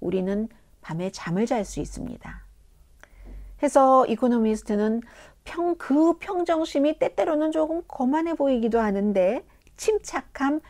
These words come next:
평정심, 이런 것이 우크라이나 전국적으로 이-, 이-, 일어나고 있는 저항심의 상징이라고 표현을 했습니다. 그리고 이 비탈리 김 주지사의 뭐 보스죠. 보스면서 우상인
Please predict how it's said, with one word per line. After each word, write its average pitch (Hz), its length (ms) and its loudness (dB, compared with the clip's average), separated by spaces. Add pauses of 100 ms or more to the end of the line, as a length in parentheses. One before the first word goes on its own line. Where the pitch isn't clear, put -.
(340)
평정심, 262 1120 2 (320)
이런 311 360 6
것이 240 560 4 (320)
우크라이나 262 720 2 (180)
전국적으로 247 840 4
이-, 175 180 2 (140)
이-, 196 260 0
일어나고 208 520 2
있는 170 360 -2 (260)
저항심의 220 800 -2
상징이라고 262 720 -2
표현을 175 380 -4
했습니다. 151 580 -8 (460)
그리고 202 560 4 (260)
이 180 140 0
비탈리 190 560 0
김 170 240 0
주지사의 175 840 0 (500)
뭐 214 380 2
보스죠. 269 640 4 (540)
보스면서 262 720 2
우상인 220 600 0